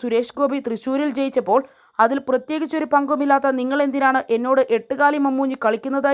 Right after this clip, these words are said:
എന്ന് എനിക്ക് മനസ്സിലായില്ല എന്നും ശ്രീജിത്ത് ആരോപിക്കുന്നു. സുരേഷ് ഗോപി തന്റെ മണ്ഡലത്തിൽ നടത്തിയ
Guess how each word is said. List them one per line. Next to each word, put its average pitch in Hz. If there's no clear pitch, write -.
എന്ന് 262
എനിക്ക് 269
മനസ്സിലായില്ല 285
എന്നും 262
ശ്രീജിത്ത് 233
ആരോപിക്കുന്നു. 190
സുരേഷ് 233
ഗോപി 254
തന്റെ 240
മണ്ഡലത്തിൽ 247
നടത്തിയ 247